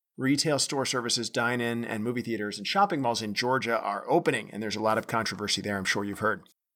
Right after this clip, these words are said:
Now, there's some interstate pacts that have come together. New York, New Jersey, Connecticut, Pennsylvania, Delaware, and Rhode Island have formed a multi-state council that's gonna work together to reopen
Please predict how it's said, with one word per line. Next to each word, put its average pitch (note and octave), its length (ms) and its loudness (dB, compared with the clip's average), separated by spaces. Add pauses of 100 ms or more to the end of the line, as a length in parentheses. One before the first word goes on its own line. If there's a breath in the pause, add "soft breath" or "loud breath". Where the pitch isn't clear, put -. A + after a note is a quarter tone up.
(180)
Now, C#3+ 120 2
there's C#3 140 2
some D#3+ 120 0
interstate E3+ 720 0
pacts - 640 2
that B2+ 200 0
have A#2+ 240 0 (100)
come C3 180 2
together. A2 480 0 (280)
New C3 60 2
York, D#3 240 4
New D3+ 100 2
Jersey, C#3+ 260 2
Connecticut, C3+ 480 0
Pennsylvania, B2 540 0
Delaware, B2 420 4
and A2+ 180 -4
Rhode A2+ 200 0
Island D#3+ 520 4 (340)
have C3+ 100 2
formed C#3 260 4
a B2+ 40 2
multi-state C3 520 2
council D3 380 2
that's C3 160 -2
gonna A#2 160 -2
work A2 200 -2
together B2+ 540 2
to D3 160 -4
reopen B2 640 2